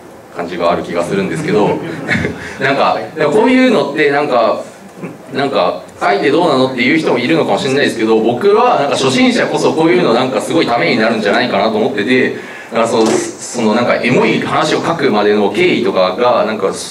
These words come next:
なんか、終わってそのエモい話を書いていると思うので、なんか、そういうことがあるんだよっていうのをなんかこう初心者が自分が体験する前になんとなく、こうなんか、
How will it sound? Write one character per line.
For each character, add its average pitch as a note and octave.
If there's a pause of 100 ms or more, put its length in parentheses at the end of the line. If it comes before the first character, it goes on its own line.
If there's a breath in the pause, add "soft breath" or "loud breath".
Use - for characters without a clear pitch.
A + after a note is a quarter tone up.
(220)
な G#2
ん G2
か、 F2+ (360 loud breath)
終 G#2
わ -
っ -
て G#2+
そ G#2+
の G#2+
エ A2
モ G#2+
い G2+
話 -
を -
書 A2
い G2+
て F2+
い E2+
る E2
と F#2
思 G2+
う F2
の F#2
で、 F#2+ (220 loud breath)
な A2
ん -
か、 - (280)
そ F3+
う -
い G3+
う G3
こ A#3
と -
が -
あ F3+
る A2+
ん G#2+
だ G#2
よ G2+
っ -
て A2
い G#2+
う G#2
の G#2
を G2+
な A2
ん -
か -
こ G#2
う -
初 A2
心 G3
者 -
が G2
自 G2+
分 C#3
が E3
体 D#3
験 F3
す E3+
る D#3+
前 D3
に G2
な G#2+
ん C#3
と D3
な D3+
く、 G2+ (280 loud breath)
こ G#2
う G2+
な G2+
ん G#2
か、 -